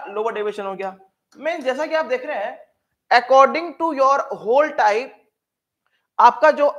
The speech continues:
lower deviation define हो रहा है, lower deviation आपका define हो रहा है, Clear है कि नहीं? और अगर आपका tolerance zone, अगर आपका tolerance zone इस zero line के ऊपर है तो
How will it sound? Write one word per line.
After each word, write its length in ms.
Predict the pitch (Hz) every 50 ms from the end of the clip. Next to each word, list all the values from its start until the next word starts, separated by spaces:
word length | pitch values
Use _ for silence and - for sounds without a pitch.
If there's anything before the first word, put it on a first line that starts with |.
| -
lower 400 | 202 202 214 247 269 294 339 339
deviation 480 | 254 254 269 277 277 269 277 320 311 294
define 280 | 233 226 233 240 233 202
हो 80 | 185 175
रहा 100 | 165 147
है, 260 | 147 139 127 131 _ _ _ _ _ _ _ _ _ _ _ _ _ _ _ _ -
lower 380 | 175 196 226 254 277 311 320 220
deviation 420 | 269 269 277 285 277 277 330 311
आपका 360 | - - 240 240 240 - 285
define 320 | 262 220 214 214 220 202 190
हो 120 | 180 175 165
रहा 100 | 160 151
है, 160 | 151 139 139 151 _ _ _
Clear 180 | - 220 247 254
है 60 | 254
कि 100 | 254 254
नहीं? 140 | 254 262 277 269 - - _ _ _ _ _ _ _ _ _ _ _ _ _ _ _ _ _ _ _ _ _ _ _ _ _ _ -
और 140 | 247 277 269 - -
अगर 260 | 226 233 233 302 330
आपका 440 | 330 - 233 254 269 254 - 294 302 302 -
tolerance 380 | - 269 262 262 269 311 302 262
zone, 340 | 285 254 226 208 208 247 277 - - - -
अगर 200 | 247 233 302 320
आपका 400 | - - 269 262 262 - 285 285
tolerance 420 | 285 294 240 233 247 254 285 294 240
zone 420 | 226 247 214 196 208 233 254 254 _ _ _ _ _ _ _ _ _ _ _ _ _ _ _ _ _ -
इस 180 | - 302 226 202
zero 200 | 185 226 262 294
line 260 | 302 285 277 285 294 277
के 120 | 285 311 - -
ऊपर 320 | - 247 254 - - 311 285
है 280 | 233 247 254 220 147 127 - _ _ _ _ _ _ _ _ _ _ -
तो 300 | - - - - - -